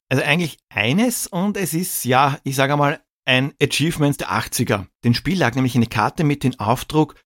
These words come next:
„For Admiral's Eyes Only“ bei. Auf diese Karte habt ihr euren Namen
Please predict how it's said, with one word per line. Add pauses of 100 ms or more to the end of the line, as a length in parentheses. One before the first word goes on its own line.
(340)
„For
Admiral's
Eyes
Only“
bei. (300)
Auf
diese
Karte (280)
habt
ihr
euren
Namen